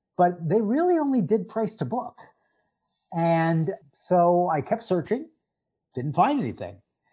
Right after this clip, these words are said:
And I kind of was very excited, came home, talked to my wife, and I'm like,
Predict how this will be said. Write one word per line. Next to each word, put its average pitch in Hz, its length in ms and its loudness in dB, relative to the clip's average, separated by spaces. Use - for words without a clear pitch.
And 180 720 4
I 160 120 0
kind 233 320 -4
of 220 240 -2
was 147 260 -4
very 202 240 2
excited, 135 520 0
came 151 180 -4
home, 147 260 0
talked 135 260 -4
to 131 40 -10
my 127 100 0
wife, 143 220 2
and 139 80 -6
I'm 120 100 -8
like, 117 300 -6